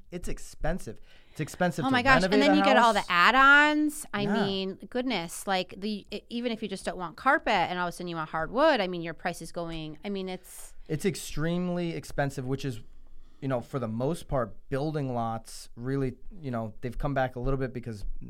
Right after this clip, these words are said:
Speaker 1: you know, new homes have gone up a little bit over the last three years. But your land is not worth what, you know, your grandpa told you it was gonna be worth sixty years ago. It's
Speaker 2: Poor
Speaker 1: just
Speaker 2: grandpa.
Speaker 1: not. It's wor-, it's worth, like, almost the same.
Speaker 2: Yeah. Well,
Speaker 1: Because building materials
Speaker 2: yeah.
Speaker 1: are so high.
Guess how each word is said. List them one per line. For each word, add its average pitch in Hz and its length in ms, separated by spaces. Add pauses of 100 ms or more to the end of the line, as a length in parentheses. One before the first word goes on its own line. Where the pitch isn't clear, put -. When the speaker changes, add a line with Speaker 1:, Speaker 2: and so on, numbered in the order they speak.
(260)
Speaker 1:
you 127 120
know, 110 160
new 110 200
homes 135 320
have 110 120
gone 117 180
up 107 160
a - 20
little 110 200
bit 110 200
over 110 160
the 104 60
last 104 320
three 139 180
years. 117 320 (680)
But 123 340
your 123 220
land 160 420
is 113 140
not 151 400
worth 139 440
what, 127 460 (120)
you 135 100
know, 123 300 (360)
your 127 140
grandpa 131 340
told 135 260
you 120 100
it 113 60
was 113 140
gonna 113 160
be 110 100
worth 107 380 (400)
sixty - 340
years 127 320
ago. 98 280 (120)
It's - 120
Speaker 2:
Poor 190 60
Speaker 1:
just 151 120
Speaker 2:
grandpa. 139 160
Speaker 1:
not. 208 160
It's 196 120
wor-, 156 200
it's 143 160
worth, 175 220
like, 175 160
almost 175 280
the 139 60
same. 196 400 (140)
Speaker 2:
Yeah. 139 420
Well, 226 320
Speaker 1:
Because 139 100
building 220 400
materials 165 380
Speaker 2:
yeah. 139 60
Speaker 1:
are 135 40
so 151 220
high. 165 460